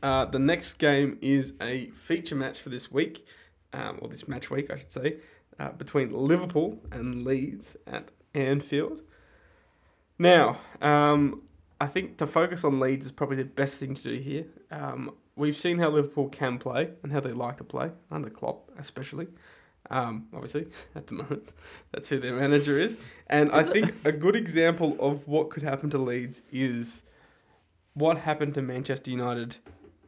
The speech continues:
Speaker 1: on that famous five nil at Old Trafford. Now, Leeds
Speaker 2: Brings
Speaker 1: tend
Speaker 2: a smile to my face every
Speaker 1: Leeds
Speaker 2: time.
Speaker 1: like to play that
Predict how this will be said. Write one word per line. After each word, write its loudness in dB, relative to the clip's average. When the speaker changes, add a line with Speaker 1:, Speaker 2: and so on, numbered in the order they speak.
Speaker 1:
on -2
that -4
famous -8
five -2
nil -4
at -2
Old -2
Trafford. -6
Now, 4
Leeds 2
Speaker 2:
Brings 0
Speaker 1:
tend 2
Speaker 2:
a 2
smile 0
to -6
my -8
face -12
every -2
Speaker 1:
Leeds -2
Speaker 2:
time. -2
Speaker 1:
like 4
to -4
play 4
that 2